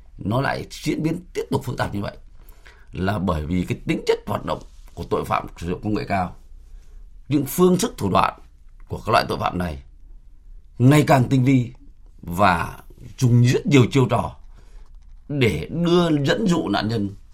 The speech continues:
vào trong cái ma trận của mình, để cuối cùng mục đích là chiếm đoạt được tài sản hoặc đạt được mục đích của mình. Vậy cho nên là trong thời gian qua chúng ta thấy rằng là, ừ, liên tục và liên tục,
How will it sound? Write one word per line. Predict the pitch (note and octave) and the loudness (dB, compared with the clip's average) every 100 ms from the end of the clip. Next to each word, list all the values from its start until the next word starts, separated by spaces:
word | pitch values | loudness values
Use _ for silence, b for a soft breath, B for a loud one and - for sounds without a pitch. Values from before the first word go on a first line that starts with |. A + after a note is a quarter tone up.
| - | -12
vào | F2+ A#2 G#2+ E2+ - | -4 -2 -2 -4 -4
trong | A2+ A2 | -2 -2
cái | A2 A#2+ | -2 0
ma | D3 C3 | 0 0
trận | - | -6
của | D2+ | -8
mình, | D#2+ - - b b b b | -10 -10 -16 b b b b
để | F2+ C#2 | -8 -4
cuối | - E3 - | 0 0 2
cùng | G#2 | 2
mục | F2 - | 0 -2
đích | C3 | -4
là | F2+ - | -6 -4
chiếm | E3+ - | -2 0
đoạt | - | -2
được | - | -2
tài | - | -10
sản | - - - - - - | -10 -14 -16 -20 -20 -8
hoặc | A2 - | -8 -4
đạt | C3 B2+ | -2 -2
được | F#2 | -2
mục | E2+ | -8
đích | G#2 | -8
của | - | -6
mình. | D#2+ D2+ - B B B - | -8 -8 -12 B B B -2
Vậy | G2+ F2+ | 0 2
cho | |
nên | A#2+ | 2
là | A2 | 0
trong | A#2 G#2+ | -2 -4
thời | G2 | -2
gian | G#2 G#2+ | -2 0
qua | G#2+ G#2 | -2 -2
chúng | A2 | -4
ta | G2+ | -4
thấy | G2+ A#2+ | -4 -4
rằng | G#2+ | -4
là, | F2+ - B B B B - | -8 -10 B B B B -10
ừ, | D#2 C#2+ B1 - - - | -8 -8 -8 -12 -10 -2
liên | D#3 F#3 | 4 6
tục | F3+ - | 6 4
và | A2+ | 4
liên | B2 | 4
tục, | A#2 - | 4 0